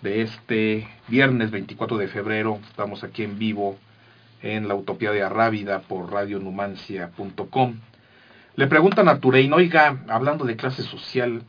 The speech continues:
había dicho usted que la escuela era importante para disminuir las desigualdades". No deja terminar la pregunta y dice, No en el momento actual. La escuela, y hablamos de la escuela pública, aumenta las desigualdades.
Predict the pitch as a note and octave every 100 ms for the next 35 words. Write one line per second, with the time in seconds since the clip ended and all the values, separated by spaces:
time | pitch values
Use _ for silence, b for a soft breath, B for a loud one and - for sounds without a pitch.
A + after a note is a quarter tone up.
0 | _ - G#2 C3 C#3+ C#3 A#2 C#3 C3+ A#2+
1 | - B2+ C3 B2+ A2+ G2 - C3 C3 A2
2 | G2+ G2 G2 G2+ G2+ G#2 G#2 G2 F#2 F#2
3 | F2 F2+ F2 F2 F2 - - _ _ -
4 | b b _ A#2+ C3 B2+ A#2 A2+ G#2+ G#2+
5 | A#2 A#2 A2 A2+ A#2 B2+ B2+ A2+ A2+ A2+
6 | A2+ C3 C3+ B2 A2 G2 G2 F#2+ F#2+ -
7 | - - G2+ - - _ b b b b
8 | b - A#2+ B2 F3 F3 F3 A#2+ A2+ B2+
9 | C3 A2 G2+ - B2 B2 A2 - C#3 C#3+
10 | C#3 C3+ G#2+ G#2 B2+ D#3+ D#3 A2+ G#2 G2
11 | F#2+ A2 A2 A2 C3 C3 C3 -